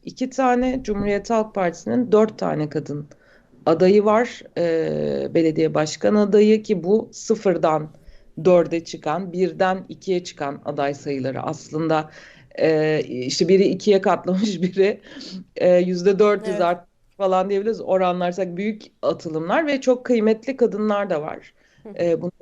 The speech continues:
Speaker 1: bu, e, adaylarımızın hepsi çok kıymetli tabii ki ama,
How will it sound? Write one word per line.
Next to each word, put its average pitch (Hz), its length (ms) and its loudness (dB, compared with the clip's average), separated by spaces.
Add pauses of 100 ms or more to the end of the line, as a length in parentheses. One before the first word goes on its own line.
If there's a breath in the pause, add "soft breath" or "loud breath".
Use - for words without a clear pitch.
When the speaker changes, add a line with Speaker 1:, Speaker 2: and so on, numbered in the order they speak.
(140)
Speaker 1:
bu, - 480 -6
e, - 40 -2
adaylarımızın 170 800 2
hepsi 208 300 -2
çok 151 260 -4
kıymetli - 420 -12
tabii - 280 -8
ki - 120 -2
ama, 233 280 0